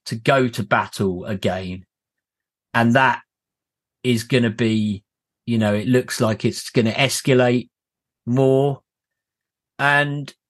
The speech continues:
and I'm just sitting here thinking, like, where, where are those conversations? I wanna,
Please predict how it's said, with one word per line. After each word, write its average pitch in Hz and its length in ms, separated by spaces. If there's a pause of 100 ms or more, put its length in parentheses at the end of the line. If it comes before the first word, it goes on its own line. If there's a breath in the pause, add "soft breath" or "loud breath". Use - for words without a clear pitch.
(120)
and 151 200
I'm 165 160
just 165 240
sitting 156 280
here 156 180
thinking, 160 400
like, 156 200
where, 165 400
where 160 260
are 151 60
those 160 260
conversations? 139 1040 (360)
I 135 40
wanna, 131 280